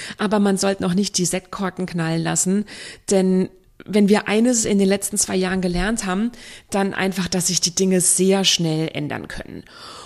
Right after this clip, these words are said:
Und genau deswegen stellt sich Uber derzeit als Konzern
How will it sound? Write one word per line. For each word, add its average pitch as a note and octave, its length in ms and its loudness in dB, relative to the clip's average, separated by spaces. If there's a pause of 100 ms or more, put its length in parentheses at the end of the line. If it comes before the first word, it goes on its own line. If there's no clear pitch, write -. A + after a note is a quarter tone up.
(140)
Und G3 160 2
genau G3+ 380 4
deswegen A#3+ 720 0
stellt G#3 320 -2
sich - 300 -2
Uber A3+ 280 2
derzeit G#3+ 540 -4
als - 220 -4
Konzern F#3+ 580 -2